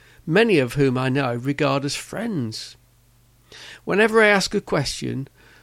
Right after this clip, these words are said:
someone always comes back to me with pearls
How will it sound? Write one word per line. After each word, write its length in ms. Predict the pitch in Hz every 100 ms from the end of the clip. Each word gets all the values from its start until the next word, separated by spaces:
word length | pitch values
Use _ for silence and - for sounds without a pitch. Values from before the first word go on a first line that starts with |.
| -
someone 600 | - - 196 247 240 131
always 400 | 107 175 196 -
comes 320 | - 175 156
back 300 | - 139 -
to 120 | 131
me 200 | 113 110
with 300 | 113 113 107 -
pearls 640 | - 120 120 143 135 139